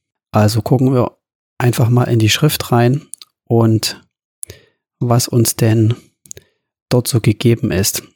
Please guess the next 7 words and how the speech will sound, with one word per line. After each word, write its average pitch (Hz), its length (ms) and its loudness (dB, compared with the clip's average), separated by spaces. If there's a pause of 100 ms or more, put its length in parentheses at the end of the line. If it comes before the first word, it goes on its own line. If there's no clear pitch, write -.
(140)
Im 120 400 0 (840)
zweite - 340 0
Petrus - 760 -2 (220)
Kapitel 120 500 -2
eins, 117 500 0 (1000)
Vers 117 340 0
neunzehn, 123 840 2